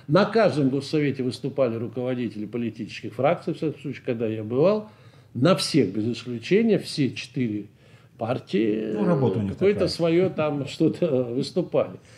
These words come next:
Speaker 1: Потом, правда, так как, э, специального закона о Госсовете не было, в Конституции он никак не упомянут, поэтому, м, э, результаты работы Госсовета оформлялись поручениями президента.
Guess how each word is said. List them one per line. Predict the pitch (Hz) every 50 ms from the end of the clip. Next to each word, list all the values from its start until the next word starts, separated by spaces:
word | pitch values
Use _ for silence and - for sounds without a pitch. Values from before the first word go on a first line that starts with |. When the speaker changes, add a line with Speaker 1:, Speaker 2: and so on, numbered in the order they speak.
| - - - - - -
Speaker 1:
Потом, | - 160 160 151 - 285 311 320 285 -
правда, | - 160 147 131 113 113 104
так | - 165 147 - -
как, | - 143 113 - - -
э, | 160 151 135 127 123 127 120 120 120 120 117 113
специального | - - - 143 139 - 165 156 135 127 127 123 117
закона | 107 143 143 143 160 156 135 120 127
о | 120
Госсовете | 113 135 135 113 - - 135 127 127 123 107 - - 127
не | 123 113 110 113
было, | - 123 156 180
в | 175
Конституции | - 170 151 143 - - - 180 151 147 - - 131
он | 117 113
никак | 120 131 127 - 127 110 113 -
не | 123
упомянут, | 120 117 - 175 196 233 269 294 294 285 277 254 - - - - - - - - - - _
поэтому, | - 160 170 151 - 170 165 165 170 170 165 165 160 160 - - -
м, | 180 165 143 135 135 135 139 139
э, | 139 135 135 139 135 131 131 131
результаты | 131 123 123 156 160 147 170 160 147 139
работы | 147 151 151 151 160 156 151 147
Госсовета | 151 143 156 151 156 - 175 190 233 262 262 - 160
оформлялись | 135 - 143 131 131 147 170 190 202 170 -
поручениями | - 135 123 123 117 - 156 160 156 156 151 143 139
президента. | 131 - 131 127 110 117 113 87 95 90 - - - -